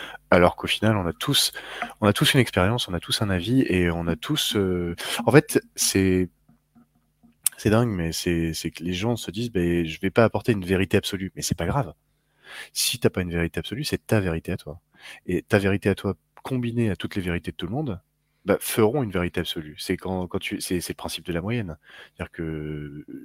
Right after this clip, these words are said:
les i-, les avis et les idées, euh, prises, euh, une, enfin, de manière unique, euh, bah, ça peut partir un petit peu dans tous les sens. Mais si tu fais la globalité de tout ça et qu'une personne qui écoute tous les épisodes aura un enseignement global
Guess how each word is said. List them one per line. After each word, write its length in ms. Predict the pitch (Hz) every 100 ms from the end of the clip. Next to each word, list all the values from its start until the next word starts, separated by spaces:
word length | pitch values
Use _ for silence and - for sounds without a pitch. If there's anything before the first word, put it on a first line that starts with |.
| -
les 400 | - 95 92 90
i-, 60 | 92
les 260 | 92 92 95
avis 260 | 95 107 107
et 40 |
les 280 | 87 80 95
idées, 340 | 104 104 101
euh, 180 | 90 78
prises, 460 | - - 104 95 87
euh, 540 | 80 78 76 76 -
une, 200 | 95 92 -
enfin, 220 | - 80 73
de 160 | 78
manière 340 | 80 85 87 80
unique, 460 | 87 139 - - - - - - _ 50
euh, 340 | 57 62 60 50 50 _ _ _
bah, 160 | 62 -
ça 140 | -
peut 160 | - -
partir 340 | 85 - 98
un 80 | 82
petit 140 | -
peu 100 | 90
dans 80 | 82
tous 140 | -
les 60 | 107
sens. 280 | - 131 -
Mais 80 | 80
si 140 | -
tu 160 | - 98
fais 340 | 101 92 87
la 380 | 80 78 76 80
globalité 640 | 90 90 82 82 80 -
de 120 | 87 78
tout 160 | -
ça 280 | - 143 107
et 60 | -
qu'une 340 | - 76 147
personne 320 | 82 - 90
qui 140 | - 80
écoute 200 | - -
tous 140 | - 104
les 180 | 123
épisodes 400 | 160 - 104 143 -
aura 280 | 113 98 98
un 100 | 90
enseignement 600 | 87 87 87 85 85 78 _ _ _ -
global 640 | 85 170 170 - 175 95